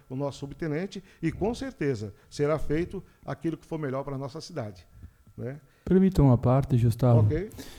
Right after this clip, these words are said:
Speaker 2: Nessa questão, né, do, do número de efetivos aí, o subtenente Murilo Wilk sabe e é testemunha da, da nossa aflição aí já há alguns anos aqui na Câmara Municipal, ele sente isso na pele diariamente, e a dificuldade que a gente tem de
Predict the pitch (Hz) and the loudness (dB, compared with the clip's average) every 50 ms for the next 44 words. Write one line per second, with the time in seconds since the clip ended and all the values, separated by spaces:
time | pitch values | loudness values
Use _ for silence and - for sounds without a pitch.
0 | - - - 165 165 - 185 170 156 143 - - 147 131 - - 143 151 156 143 | -12 0 2 2 4 6 6 6 6 6 6 6 6 6 6 6 6 8 8 10
1 | 131 127 127 120 120 117 117 120 120 113 117 123 120 120 120 131 135 143 131 123 | 10 8 8 6 6 6 6 4 4 4 4 4 6 8 10 10 12 12 12 12
2 | 117 120 123 117 - - 123 - - - 135 139 135 123 117 104 117 113 117 131 | 12 10 8 8 8 6 4 4 4 4 6 6 8 8 8 10 10 10 10 10
3 | 143 139 131 - - - - - - - _ _ - - - 139 127 - 123 120 | 10 8 6 4 -2 -12 -18 -20 -20 -20 _ _ -2 6 8 8 8 10 10 10
4 | 127 127 127 127 127 127 120 123 120 117 117 107 123 131 127 127 - - - - | 10 10 8 8 8 10 12 12 12 10 10 12 12 12 10 8 4 0 0 4
5 | 123 120 127 123 120 117 117 117 117 - - 120 - - - 117 117 123 131 135 | 6 6 6 8 10 10 10 10 10 10 10 8 8 10 8 10 12 12 12 12
6 | 131 120 113 117 117 113 113 117 110 117 120 123 120 - - 127 107 - 101 120 | 12 12 12 10 10 10 10 10 10 10 12 12 10 10 10 8 8 10 10 10
7 | 117 104 - - - 131 131 127 117 117 123 127 123 117 104 107 117 117 117 110 | 10 8 8 6 8 10 10 12 12 12 10 10 8 8 8 8 8 10 10 8
8 | 110 117 131 131 113 95 123 135 143 127 107 117 117 - 123 123 117 110 - - | 8 10 10 10 12 12 10 10 12 10 8 8 6 6 8 8 8 8 8 8
9 | 131 127 123 120 117 117 110 107 - - - - 135 151 147 127 120 123 117 110 | 10 10 12 12 12 10 10 10 8 10 10 10 10 10 8 8 8 6 4 2
10 | 107 - - 131 127 123 131 131 131 127 - - 123 117 113 110 - - - 120 | 0 2 4 6 6 6 6 6 6 6 6 6 6 8 8 8 10 12 12 12
11 | 123 127 123 117 113 113 107 110 123 123 123 120 120 117 110 110 117 135 147 147 | 12 10 10 10 8 8 8 10 10 10 12 10 10 10 12 12 12 12 12 10
12 | 139 - - - - - - - - - - - - - - - - - - 123 | 8 4 0 -8 -10 -12 -18 -18 -18 -16 -16 -16 -16 -18 -18 -20 -4 6 10 12
13 | 127 131 135 135 131 131 131 131 127 139 151 156 - - 165 - - 160 143 123 | 12 12 12 12 12 12 12 10 10 10 10 10 10 10 10 12 12 12 12 12
14 | 127 127 143 165 170 170 151 143 - 139 135 127 151 151 156 - - 131 139 156 | 12 12 12 12 12 10 8 8 8 8 10 10 10 8 6 6 6 8 10 10
15 | 160 147 143 | 10 8 6